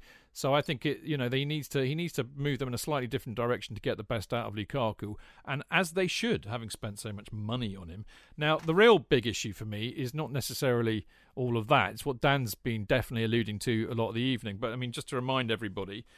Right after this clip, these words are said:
Chalobah, Chilwell, Kante. I mean, I mean, you know, I, I'm gonna, I'm gonna read you what actually Tuchel said about this, 'cause this is quite interesting. He's, uh, he said, uh, "Kai has huge pain. Marcos has back pain. It's another two substitutes, two injuries. We have to deal with it.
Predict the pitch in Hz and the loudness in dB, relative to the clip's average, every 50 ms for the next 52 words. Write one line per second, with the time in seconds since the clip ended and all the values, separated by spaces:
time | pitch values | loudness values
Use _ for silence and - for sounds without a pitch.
0 | - - - - - - - _ _ _ _ - - 165 156 170 180 175 143 165 | -20 -20 -20 -20 -20 -20 -20 _ _ _ _ -2 2 6 8 8 8 8 8 8
1 | 156 135 - - - 165 156 151 139 143 143 143 143 139 139 - - _ _ _ | 6 4 4 4 4 6 6 8 8 8 8 10 8 8 6 4 2 _ _ _
2 | _ - - - 143 143 139 120 - - 139 135 135 135 139 - - - - - | _ -8 -2 0 0 0 0 0 2 4 6 6 6 6 4 0 -6 -12 -12 -8
3 | 131 123 113 - - - _ - - - 131 123 120 123 131 131 127 120 107 127 | -8 -8 -8 -10 -16 -20 _ -16 -12 -8 -6 -6 -6 -6 -4 -2 -2 -2 0 -2
4 | 156 156 - 175 170 165 - 214 220 196 - _ - 165 175 233 233 233 202 214 | -4 -2 -2 -4 -2 0 0 0 0 -2 -4 _ -6 -4 -2 0 0 0 2 2
5 | 196 156 - 165 156 135 131 123 - - 127 127 - - 135 117 104 _ - - | 0 0 0 -2 0 2 2 2 2 0 -2 -4 -4 -4 -4 -4 -4 _ -4 -2
6 | 160 139 131 - 135 117 - - 147 123 110 101 90 92 90 92 90 92 - - | 0 0 0 -2 -6 -6 -4 -2 0 0 0 0 -2 -4 -6 -8 -10 -12 -10 -10
7 | - 98 135 131 127 - - 110 107 107 110 101 - - - 95 90 85 - _ | -10 -10 -10 -10 -10 -8 -6 -6 -4 -4 -6 -6 -8 -10 -8 -8 -10 -10 -12 _
8 | _ _ - - - - - _ _ - 147 139 123 - - 143 135 135 131 131 | _ _ -20 -20 -20 -20 -20 _ _ -6 -6 -6 -4 0 2 4 6 6 6 4
9 | 131 - 165 147 - 160 139 127 - - 139 135 - - - - - - - 180 | 2 0 -4 -2 0 0 0 2 4 4 4 4 4 0 -8 -14 -2 4 6 6
10 | 208 220 208 180 180 156 - - - 196 190 190 160 - - 151 127 120 120 139 | 8 8 6 6 4 4 2 2 0 2 2 0 0 0 4 6 6 6 6 4
11 | 156 151 165 180 190 180 - 185 180 156 - - 151 127 - - 156 151 - - | 4 4 4 4 4 4 2 0 0 0 2 2 0 2 4 4 4 4 4 0
12 | - - 120 101 95 101 127 135 - - - - _ _ - - - - 143 143 | -2 0 2 2 0 -2 -6 -8 -12 -14 -20 -20 _ _ -12 -10 -6 -2 2 4
13 | 151 160 151 175 - - 160 139 123 - - 139 127 127 - - 110 - - 123 | 4 6 4 4 2 2 2 2 2 2 2 2 2 0 -4 -12 -6 -4 -4 -4
14 | 110 - - - 139 127 123 117 110 - 113 117 110 101 135 127 110 123 117 - | -4 -4 -2 0 2 4 2 2 0 -2 -2 -2 -2 -2 -2 -2 -2 -2 -2 -4
15 | - 123 104 120 110 104 101 98 92 95 95 | -6 -6 -2 0 0 0 0 -2 -4 -6 -10